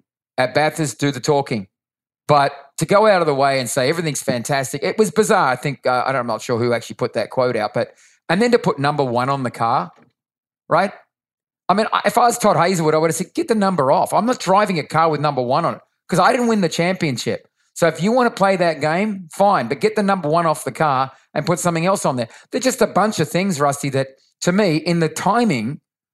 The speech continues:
of the emotion that's going on right now, was just the most arrogant thing that I've ever seen anybody ever do, ever.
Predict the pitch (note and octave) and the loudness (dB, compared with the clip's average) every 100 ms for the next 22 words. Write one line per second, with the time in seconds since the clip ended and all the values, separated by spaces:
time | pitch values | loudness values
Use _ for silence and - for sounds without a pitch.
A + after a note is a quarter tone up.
0 | _ D#3 D3 D3+ D3 E3 A3 - F3 D3 | _ 0 2 0 2 2 2 0 0 -2
1 | - D#3+ F3+ D#3+ F3 F3+ D3 A#2 A#2 G#2+ | 0 0 2 2 0 2 0 0 -4 -2
2 | C3 - _ _ _ _ - G#3 - A3+ | -4 -10 _ _ _ _ -2 0 2 -2
3 | - F#3+ F3+ - - D3+ F#3+ A3 A3 D3 | 0 2 2 0 -4 0 2 0 0 -4
4 | A#2+ - F3+ D3+ C#3 C#3+ E3 D#3 - E3 | -4 -4 -2 0 0 2 2 0 -2 -2
5 | D3+ - F#3 A#3 D#3+ C3+ D#3 D#3 E3 F#3 | -2 0 0 0 0 0 0 -2 0 0
6 | F#3+ G3 A#3 | 2 2 0